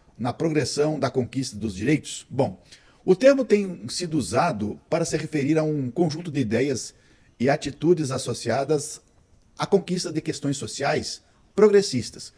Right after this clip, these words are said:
como o direito de minorias, igualdade racial, de gênero, L G B T Q I A mais, entre outros, até aí tudo tranquilo. O termo woke vem do inglês, que originalmente significa acordado, desperto,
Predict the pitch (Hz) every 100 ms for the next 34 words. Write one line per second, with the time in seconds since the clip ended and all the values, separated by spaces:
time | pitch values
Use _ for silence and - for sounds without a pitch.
0 | - - _ - 156 143 113 127 123 107
1 | 107 104 98 117 151 143 131 110 113 113
2 | 104 - 110 98 - 110 110 143 123 95
3 | 104 82 110 139 - 123 117 - - -
4 | - - - 170 139 143 147 - 143 143
5 | 127 127 113 104 113 143 139 123 - 143
6 | 233 202 117 - 117 110 156 165 - 233
7 | 262 240 208 135 123 - - - _ _
8 | - 254 269 262 151 113 190 - 107 -
9 | - 104 208 180 156 113 110 151 - -
10 | 135 - 175 233 165 151 131 127 135 127
11 | 123 147 143 185 190 151 - _ _ -
12 | 262 262 190 175 - - _ _ _ -
13 | - - 156 151 -